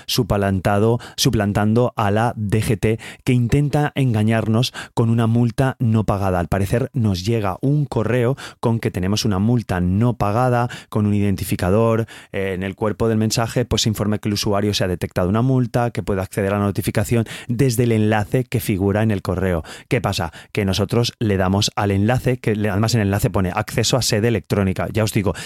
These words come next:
es que hay algunos que están muy, muy bien hechos. Eh, y nada, eh, se descarga un archivo comprimido en zip, que eso ya os tiene que llevar alarma,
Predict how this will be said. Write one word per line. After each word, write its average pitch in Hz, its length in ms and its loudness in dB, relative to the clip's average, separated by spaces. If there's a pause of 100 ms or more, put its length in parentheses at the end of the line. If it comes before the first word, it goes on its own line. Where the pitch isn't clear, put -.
es - 80 -8
que 131 80 0
hay 110 80 2
algunos 117 360 2
que 120 60 0
están 107 280 0
muy, 123 280 4
muy 127 360 4
bien 107 260 2
hechos. 95 340 0 (360)
Eh, 98 400 0 (500)
y 131 140 2
nada, 104 460 0
eh, 107 440 0
se - 160 -2
descarga 110 380 0
un 127 120 2
archivo 117 440 0
comprimido 113 520 2
en 110 100 2
zip, 131 280 0
que - 80 0
eso 117 140 0
ya 104 140 2
os 95 100 -2
tiene 101 240 0
que 95 260 -2
llevar 95 400 0
alarma, 92 640 0